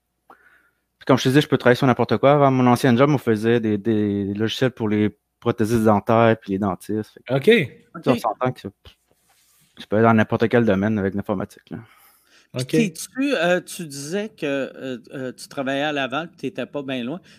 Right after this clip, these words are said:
Speaker 3: Tu vis-tu à Laval ou tu vis à
Speaker 1: Ouais, ouais.
Speaker 3: Montréal ?
Speaker 1: À Laval.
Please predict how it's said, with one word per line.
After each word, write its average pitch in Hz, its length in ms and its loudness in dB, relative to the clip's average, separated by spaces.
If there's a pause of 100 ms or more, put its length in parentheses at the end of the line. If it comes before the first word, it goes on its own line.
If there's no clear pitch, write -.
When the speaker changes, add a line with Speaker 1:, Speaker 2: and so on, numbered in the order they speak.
Speaker 3:
Tu - 140 -10
vis-tu 180 340 -6
à 214 80 2
Laval 190 420 -2
ou 143 80 -6
tu - 180 -18
vis 135 100 -4
à 135 80 -2
Speaker 1:
Ouais, 131 60 2
ouais. 131 80 4
Speaker 3:
Montréal ? 131 260 0 (440)
Speaker 1:
À 117 140 -2
Laval. 110 320 0